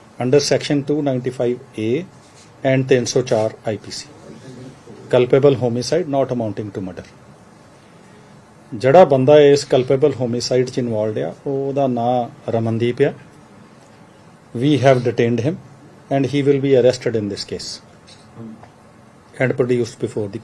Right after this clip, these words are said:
court। ਜਿਹੜੇ ਵਿਕਟਮ ਦੀ ਡੈਥ ਹੋਈ ਹੈ, we are on the verge of identification of that person। ਸਾਡੀ ਟੀਮ, ਦੋ ਟੀਮਸ ਉਹਨੂੰ, ਜੋ ਸਾਡੇ ਕੋਲ ਫੈਕਟਸ ਅਜੇ ਤੱਕ ਉਹਦੀ ਆਇਡੈਂਟੀਟੀ ਬਾਰੇ ਆਏ ਨੇ,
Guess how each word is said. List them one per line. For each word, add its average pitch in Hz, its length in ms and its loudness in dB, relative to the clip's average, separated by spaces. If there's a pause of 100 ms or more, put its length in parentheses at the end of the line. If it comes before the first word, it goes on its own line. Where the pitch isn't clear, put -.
court। 95 200 -12 (1120)
ਜਿਹੜੇ 151 380 6
ਵਿਕਟਮ 147 460 2
ਦੀ 147 140 -4
ਡੈਥ 123 340 0
ਹੋਈ 117 260 2
ਹੈ, - 80 -12 (960)
we 151 200 8
are 156 160 10
on 156 80 2
the 151 180 0
verge 143 400 6
of 139 60 2 (420)
identification 120 1000 -4 (360)
of 113 120 -8
that 117 140 0 (120)
person। 151 260 -6 (640)
ਸਾਡੀ 127 300 0
ਟੀਮ, 131 480 0 (540)
ਦੋ 139 220 8
ਟੀਮਸ 139 480 2 (320)
ਉਹਨੂੰ, 135 400 0 (280)
ਜੋ 131 220 2
ਸਾਡੇ 127 260 2
ਕੋਲ 131 220 0
ਫੈਕਟਸ 127 360 -4 (100)
ਅਜੇ 123 100 0
ਤੱਕ 120 320 -4
ਉਹਦੀ 131 160 2
ਆਇਡੈਂਟੀਟੀ 117 440 0
ਬਾਰੇ 117 220 -2
ਆਏ 107 200 -4
ਨੇ, 139 140 -2